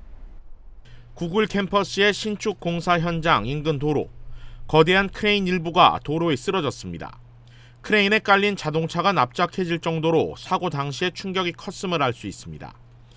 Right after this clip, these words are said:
에이피 통신 등에 따르면 사고는 어제 오후 세 시 삼십 분경 발생했습니다. 당시 최고 시속 이십오 마일의 강풍이 불고 있는 가운데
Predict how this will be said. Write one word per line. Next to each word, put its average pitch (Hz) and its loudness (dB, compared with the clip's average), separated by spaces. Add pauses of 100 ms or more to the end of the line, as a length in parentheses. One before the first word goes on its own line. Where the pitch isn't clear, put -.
(400)
에이피 180 0
통신 196 -4
등에 190 -2
따르면 180 2
사고는 175 0
어제 156 2
오후 170 2
세 185 -2
시 147 -6
삼십 - -10
분경 160 -2
발생했습니다. 104 -4 (600)
당시 160 0
최고 190 0
시속 175 -2
이십오 160 -2
마일의 165 2
강풍이 156 -4
불고 160 -2
있는 160 -2
가운데 151 0